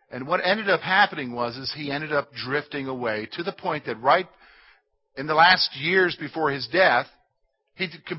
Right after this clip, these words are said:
basically denied everything. He basically turned agnostic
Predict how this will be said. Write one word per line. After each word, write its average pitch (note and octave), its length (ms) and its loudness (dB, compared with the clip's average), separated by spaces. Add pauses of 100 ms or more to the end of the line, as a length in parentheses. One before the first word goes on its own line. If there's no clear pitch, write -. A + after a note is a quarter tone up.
basically F3 500 2
denied D#3 460 4 (100)
everything. E3 540 0 (140)
He C#3+ 80 -20
basically E3 580 -2 (460)
turned D#3 220 -2
agnostic D#3 800 2